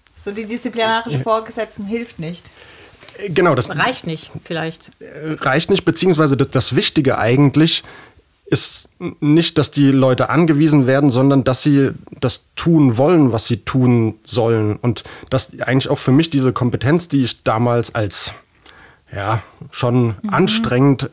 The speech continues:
Speaker 2: empfunden hab, dass das eine wichtige Kompetenz ist, auch um zu führen, um Dinge zu erreichen, um irgendwie auch am Ende zu skalieren und die, die Leute ihren Kopf anschalten zu lassen.
Speaker 1: Mhm.
Speaker 2: Das, das war irgendwie für mich so wie ein, ein,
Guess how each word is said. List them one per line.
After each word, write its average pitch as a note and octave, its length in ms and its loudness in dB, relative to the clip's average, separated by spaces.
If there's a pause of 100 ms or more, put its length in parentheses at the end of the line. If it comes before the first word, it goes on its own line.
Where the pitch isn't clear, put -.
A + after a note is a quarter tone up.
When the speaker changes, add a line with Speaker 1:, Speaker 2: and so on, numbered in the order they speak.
Speaker 2:
empfunden C3 480 0
hab, C#3+ 160 -2
dass - 160 -2
das - 180 -2
eine B2+ 480 2
wichtige D#3 300 0
Kompetenz C#3 520 0
ist, C3+ 120 -2
auch B2 160 -2
um C3 200 2 (1300)
zu - 160 -2
führen, D#3+ 320 2
um B2 380 0
Dinge D3 200 2
zu - 140 -2
erreichen, B2+ 480 0
um B2+ 200 2
irgendwie C3+ 460 2
auch D3 180 -2
am B2 140 -2
Ende D#3 280 2
zu - 180 -2
skalieren C3+ 540 2
und A#2+ 260 0 (460)
die, C3+ 280 -6 (120)
die A#2+ 240 -2
Leute C#3 440 2
ihren B2+ 280 0
Kopf - 340 -8
anschalten B2+ 580 0
zu - 160 -2
lassen. C3 520 0 (340)
Speaker 1:
Mhm. A3+ 420 -2 (800)
Speaker 2:
Das, - 420 -8 (200)
das A#2+ 220 -2
war A#2 200 0
irgendwie B2+ 380 2
für - 160 -2
mich B2+ 160 2
so A#2 200 0
wie B2 100 2
ein, A#2+ 160 2
ein, A#2 420 0